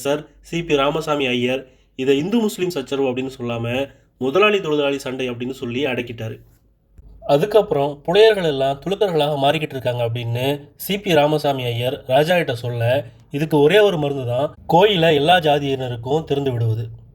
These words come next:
இதை கேட்ட ராஜாவும், வருஷ வருஷம் பிறந்த நாளுக்கு ஏதாவது ஒரு செய்தி நம்ம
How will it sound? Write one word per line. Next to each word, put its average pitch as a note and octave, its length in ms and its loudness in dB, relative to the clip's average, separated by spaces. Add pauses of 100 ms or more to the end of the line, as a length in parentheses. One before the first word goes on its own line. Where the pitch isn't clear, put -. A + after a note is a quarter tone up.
(360)
இதை E3 180 2 (100)
கேட்ட F3+ 260 2 (140)
ராஜாவும், C#3 500 2 (120)
வருஷ D#3 240 2
வருஷம் D3 440 -2
பிறந்த D#3+ 260 0
நாளுக்கு D#3+ 300 0
ஏதாவது C#3+ 220 2
ஒரு C3 160 -4
செய்தி C#3+ 260 -2
நம்ம B2 160 -6